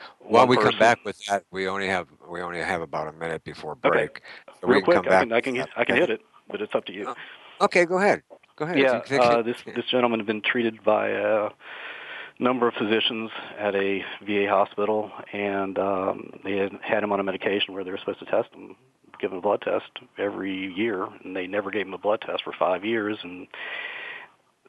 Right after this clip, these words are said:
Speaker 2: the medication ruined his kidneys, and, uh, he had to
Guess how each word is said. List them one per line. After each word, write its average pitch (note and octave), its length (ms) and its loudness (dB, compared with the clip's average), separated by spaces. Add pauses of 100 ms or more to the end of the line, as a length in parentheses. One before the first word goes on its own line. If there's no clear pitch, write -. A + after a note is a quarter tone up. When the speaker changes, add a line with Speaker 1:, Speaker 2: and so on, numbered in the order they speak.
(100)
Speaker 2:
the G2+ 80 -4
medication G#2+ 440 -2
ruined A#2 220 2
his A2+ 120 -2
kidneys, C3+ 340 -2 (680)
and, F#2+ 360 -12
uh, F2 320 -12 (500)
he F#2+ 120 -10
had G2+ 200 -4
to G2 160 -10